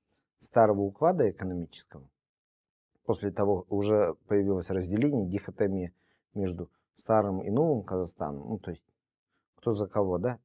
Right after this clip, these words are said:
Третий или четвёртый интернационал там. Поэтому только, э, вот это было. Э, затем вой-, во-, война в Украине, когда началась,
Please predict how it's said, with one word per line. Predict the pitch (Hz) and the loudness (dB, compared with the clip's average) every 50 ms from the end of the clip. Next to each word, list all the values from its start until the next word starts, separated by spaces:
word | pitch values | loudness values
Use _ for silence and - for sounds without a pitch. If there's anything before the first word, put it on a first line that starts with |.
| _ _ _ | _ _ _
Третий | - 107 117 131 127 123 107 | -2 0 2 2 2 0 -4
или | 95 90 | -4 -4
четвёртый | 87 - - - - 104 107 110 - - 87 | -6 -10 -14 -12 -4 -4 -4 -4 -4 -10 -10
интернационал | 82 80 - 85 82 80 - - 87 82 82 73 76 | -10 -10 -12 -14 -14 -14 -14 -12 -10 -10 -10 -12 -14
там. | - - - _ _ _ _ _ - - _ _ _ - | -18 -20 -20 _ _ _ _ _ -20 -20 _ _ _ 2
Поэтому | - 113 120 110 - 113 110 107 95 - _ _ _ _ _ _ _ _ - | 6 6 6 6 6 0 0 0 -2 -4 _ _ _ _ _ _ _ _ 8
только, | 151 151 143 - 147 | 8 8 8 8 6
э, | 131 123 117 - 107 107 104 101 104 104 101 | 6 6 6 4 6 8 8 8 8 8 8
вот | 107 113 123 - 135 | 6 4 4 4 4
это | 117 - 107 98 | 4 4 2 0
было. | 90 92 90 85 82 78 - | 0 0 0 0 -2 -4 -4
Э, | - 82 92 90 90 90 87 | -2 0 2 2 2 2 0
затем | 90 101 107 - - 135 110 98 - - | 0 -2 -2 2 2 2 2 2 -4 -6
вой-, | 113 98 113 110 110 120 | 0 6 6 6 6 6
во-, | - 104 101 90 101 104 104 101 101 101 101 101 98 98 98 98 98 98 | 2 -2 0 2 4 6 6 6 6 6 6 6 4 4 4 2 2 2
война | 95 107 110 110 117 117 | 2 2 2 2 2 0
в | 104 101 | 0 -2
Украине, | 101 - 113 120 151 190 214 220 | -4 -2 0 0 2 2 0 -4
когда | 190 - 180 175 165 | -4 -6 -6 -6 -6
началась, | 160 151 147 - - 147 143 135 135 - | -6 -8 -10 -8 -8 -6 -6 -6 -8 -10